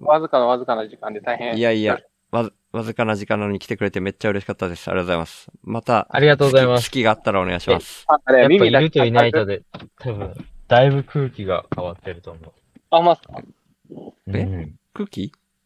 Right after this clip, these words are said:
Speaker 2: うんうんうん。
Speaker 3: いるのといないのとで。
Speaker 2: 全然ちゃいます。
Speaker 1: でも、七番の答え
Speaker 2: 本当ありがとうございます。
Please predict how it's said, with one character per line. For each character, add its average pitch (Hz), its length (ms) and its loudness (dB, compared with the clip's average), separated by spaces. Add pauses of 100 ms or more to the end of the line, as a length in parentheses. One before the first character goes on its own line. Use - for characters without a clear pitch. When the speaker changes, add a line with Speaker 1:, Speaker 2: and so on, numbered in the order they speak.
(340)
Speaker 2:
う 139 60 2
ん 160 40 6
う - 20 6
ん 127 300 4
う - 20 2
ん。 98 40 4
Speaker 3:
い - 20 4
る 127 100 4
の 123 120 0
と 117 120 -2
い 110 80 0
な 107 160 0
い 104 60 -2
の 98 100 -4
と 92 140 -6
で。 85 180 -6
Speaker 2:
全 110 260 -4
然 120 180 -2
ち - 120 -8
ゃ 110 60 0
い 104 40 -2
ま 101 120 -4
す。 - 260 -20 (1900)
Speaker 1:
で 196 120 4
も、 175 100 4
七 202 180 4
番 - 20 0
の - 0 -
答 - 0 -
え - 20 4
Speaker 2:
本 - 0 -
当 208 40 6
あ - 20 4
り 120 40 4
が - 0 -
と - 0 -
う - 0 -
ご 117 140 2
ざ 104 100 0
い - 20 0
ま 92 80 -2
す。 - 60 -8